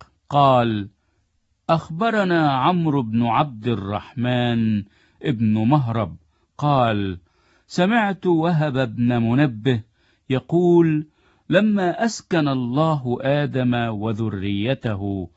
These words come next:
ونهاه عن الشجرة، وكانت شجرة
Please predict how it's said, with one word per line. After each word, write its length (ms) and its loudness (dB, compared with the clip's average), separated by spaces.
ونهاه 960 2
عن 240 2
الشجرة، 880 -2
وكانت 680 0
شجرة 1000 0